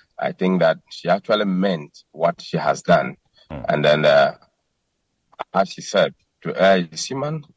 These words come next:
Speaker 1: and to forgive is divine." Uh, we are all human beings.
Speaker 2: Hmm.
Speaker 1: We can go foul of any other attempt, uh, before our fellow human beings. And if she thinks that she has actually done something that is wrong,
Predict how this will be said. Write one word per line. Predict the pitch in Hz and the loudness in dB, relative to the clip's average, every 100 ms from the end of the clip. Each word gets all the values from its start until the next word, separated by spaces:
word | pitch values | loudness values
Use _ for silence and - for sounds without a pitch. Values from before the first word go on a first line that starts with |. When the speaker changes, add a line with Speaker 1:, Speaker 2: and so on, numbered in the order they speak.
| _ - | _ -10
Speaker 1:
and | 78 71 | -10 -10
to | 73 | -8
forgive | 76 71 76 | -6 -4 -4
is | 76 | -4
divine." | 76 73 71 62 - _ _ _ _ | -2 2 2 0 -10 _ _ _ _
Uh, | 76 78 80 - 87 - _ _ - | 4 6 6 4 2 -8 _ _ -2
we | 110 | 4
are | 98 | 6
all | 107 107 | 4 2
human | 98 95 95 | 0 -2 -2
beings. | 82 95 - - - | -4 -10 -12 -18 -18
Speaker 2:
Hmm. | 67 - - | -18 -16 -10
Speaker 1:
We | 90 98 | -8 -6
can | - 90 85 - - _ _ 69 71 - _ _ - _ _ | -2 0 0 -4 -14 _ _ -20 -20 -20 _ _ -20 _ _
go | 113 104 | 0 0
foul | - 98 90 87 | 0 2 2 0
of | 85 - | -6 -6
any | 90 90 | -4 0
other | 82 80 82 | 0 2 0
attempt, | 78 - 78 73 71 _ _ _ - | 0 -6 -10 -10 -20 _ _ _ 0
uh, | 65 69 - | 2 4 0
before | 85 - 85 80 76 - | -6 -2 2 2 0 -2
our | 82 78 78 | 2 2 2
fellow | 90 80 | -2 -4
human | 76 78 76 71 | -6 -4 -4 -4
beings. | 69 87 - - | -10 -12 -16 -4
And | 73 76 71 - _ _ _ _ | -2 -2 -6 -12 _ _ _ _
if | - 85 | -4 -2
she | - | -4
thinks | 151 117 110 98 | -2 0 2 2
that | 92 87 87 - _ - | 2 2 0 -8 _ -16
she | - 90 | -8 -4
has | 82 - 82 | -2 0 0
actually | 85 92 90 | 0 0 2
done | 87 87 | 2 0
something | - 80 82 78 | -2 -8 -8 -6
that | 78 76 | -2 -2
is | 73 - | -4 0
wrong, | 90 73 | 0 0